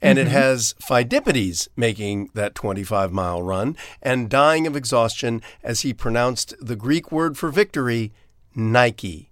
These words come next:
Speaker 2: Mm.
Speaker 1: And if he hadn't, those sneakers you're wearing might say Pheidippides on 'em.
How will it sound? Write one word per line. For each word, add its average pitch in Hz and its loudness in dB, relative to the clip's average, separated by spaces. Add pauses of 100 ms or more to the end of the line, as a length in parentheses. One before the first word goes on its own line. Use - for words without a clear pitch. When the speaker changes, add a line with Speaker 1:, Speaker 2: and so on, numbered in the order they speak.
(120)
Speaker 2:
Mm. 233 4
Speaker 1:
And 185 4
if 143 -2
he 131 0
hadn't, 127 2 (160)
those 127 -2
sneakers 147 0
you're 135 0
wearing 123 2
might 113 0
say 104 -2
Pheidippides 92 -2
on 78 -8
'em. 80 -12